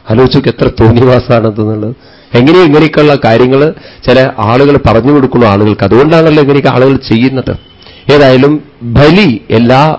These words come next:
മതങ്ങളിലും ഉണ്ട്. ക്രിസ്തു മതത്തിലുണ്ട്. ഇന്നിപ്പോ കാണാലോ എടപ്പള്ളിയിൽ കുറെ ബലി ചെയ്യണത്. അതുപോലെ തന്നെ ഇസ്ലാം മതത്തിലുണ്ട്. ബക്രീദ് എന്ന് പറഞ്ഞാൽ തന്നെ ബലിയാണ്. ബക്രീദ് എന്ന് പറഞ്ഞാൽ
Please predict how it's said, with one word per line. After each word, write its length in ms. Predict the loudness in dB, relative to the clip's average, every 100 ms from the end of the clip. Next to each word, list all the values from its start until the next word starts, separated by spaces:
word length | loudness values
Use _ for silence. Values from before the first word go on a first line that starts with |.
| -4
മതങ്ങളിലും 520 | -2 0 0 0 0
ഉണ്ട്. 260 | -4 -8 -16 -20 -20 -20 -20 -20 -20 -20 -20 -4
ക്രിസ്തു 260 | -2 0 0
മതത്തിലുണ്ട്. 560 | 0 0 0 0 0
ഇന്നിപ്പോ 560 | -2 -4 _ -4 -2 -2
കാണാലോ 340 | -2 -2 0 0
എടപ്പള്ളിയിൽ 560 | 0 -2 -2 0 0
കുറെ 200 | 0 0
ബലി 160 | 0 0
ചെയ്യണത്. 520 | 2 2 0 -2 -4 -8 _ _ _ _ _ _ -20 -20 -20 _ _ -20 _ _ -20 _ -20 _ -2
അതുപോലെ 380 | 2 2 2
തന്നെ 220 | 2 0 0
ഇസ്ലാം 520 | 0 0 0 2 2
മതത്തിലുണ്ട്. 600 | 2 0 0 0 0 -4 -2
ബക്രീദ് 640 | -4 -4 -2 2 2 2
എന്ന് 160 | 0 0
പറഞ്ഞാൽ 400 | 0 2 0 0
തന്നെ 160 | 0 0
ബലിയാണ്. 580 | 0 0 2 2 0 -2
ബക്രീദ് 480 | -4 -4 -2 -2 0
എന്ന് 120 | -2
പറഞ്ഞാൽ 340 | 0 -2 -4